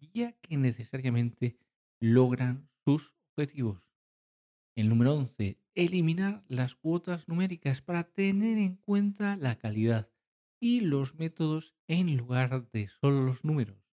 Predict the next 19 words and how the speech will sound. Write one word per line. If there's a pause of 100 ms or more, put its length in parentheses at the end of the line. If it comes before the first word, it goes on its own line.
(720)
Cuando
nosotros
tenemos (400)
en
cuenta
la
calidad,
tenemos
en
cuenta
el
producto (320)
y
no
solo
los
números
de
producción,